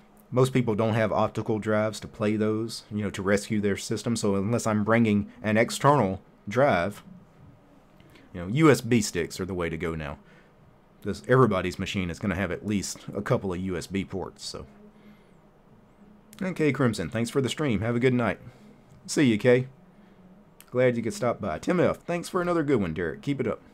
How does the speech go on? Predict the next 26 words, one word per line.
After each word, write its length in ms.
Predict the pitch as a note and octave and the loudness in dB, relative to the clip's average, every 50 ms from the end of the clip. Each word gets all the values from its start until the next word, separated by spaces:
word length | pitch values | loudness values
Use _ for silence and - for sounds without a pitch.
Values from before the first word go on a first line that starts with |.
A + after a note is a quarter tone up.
| - - | -16 -6
Appreciate 400 | - E3 D#3 - D3 B2+ - - | -4 -4 -2 2 0 0 2 2
that, 180 | G#2 F#2+ - | 0 0 0
Tim. 320 | - A#2+ G2 F2 E2+ - - - - - - - - - - - - | -2 -2 -2 -2 -4 -8 -12 -16 -20 -20 -20 -20 -20 -20 -20 -12 -8
Alan 300 | G2+ G#2 A2 A#2 A#2 A#2+ | -6 -4 -2 -2 0 0
Rocco, 340 | C3 C3 A#2+ C3 A2 G2+ F#2 | 2 2 0 0 -2 -4 -4
great 280 | E2+ - A2 G#2 G#2 | -2 -2 -2 -2 -2
show. 260 | - - A#2+ G#2+ F#2 D#2+ | -4 -4 -4 -4 -4 -4
Thanks, 300 | - D#3 E3+ C#3+ G2+ A2+ | -4 -2 -2 -2 0 0
Alan. 260 | G#2+ A2 A2+ G#2+ G2 - _ _ _ _ - _ _ _ - _ _ _ _ _ _ _ _ _ _ _ _ _ _ _ _ _ _ _ _ - - _ _ _ _ _ _ _ _ _ _ _ _ _ _ _ - _ - - - - - - _ - - | -2 -2 -2 -6 -12 -14 _ _ _ _ -20 _ _ _ -20 _ _ _ _ _ _ _ _ _ _ _ _ _ _ _ _ _ _ _ _ -20 -20 _ _ _ _ _ _ _ _ _ _ _ _ _ _ _ -20 _ -20 -20 -20 -20 -20 -20 _ -12 -6
Present 260 | - A2+ C3+ F3 E3+ | -4 -2 0 2 2
Arms, 280 | D#3+ D3+ C#3 A2+ G#2 G#2+ | 4 4 4 4 2 2
I 100 | A#2+ A#2+ | 0 -2
installed 380 | A2+ G#2 - - A2+ G#2+ D#3+ C3 | -2 -4 -4 -2 -2 -2 0 -2
the 40 | |
community 500 | - - A#2+ D#3+ F#3+ F#3+ E3+ D#3 D#3+ D#3 | -2 -2 -2 -2 -2 -2 -2 -2 -2 -2
edition 320 | C3+ G#2+ A#2+ C3 C3 C3+ B2 | 0 0 0 0 0 -2 -6
of 80 | G#2 | -4
P 120 | - A#2 A#2 | -2 -4 -4
C 160 | - B2+ A#2+ | -2 -2 -2
Linux 280 | A#2 A#2 B2 C3 A#2+ - | 0 0 -2 -2 -2 0
O 120 | B2 B2+ | 0 0
S 240 | A#2 A2+ A2+ A2+ - | 2 0 -2 -2 -4
and 120 | F#2 F#2 | -4 -2
then 120 | A2+ B2 B2+ | 0 -2 -2
installed 480 | A#2 - - A2+ G#2+ G#2+ A2+ A2+ G2+ | -2 -4 -4 -4 -2 -2 -2 -4 -4
Task 480 | - - G#2 G2+ G#2 G#2 G2+ - - | -4 -2 0 0 0 0 -2 -6 -12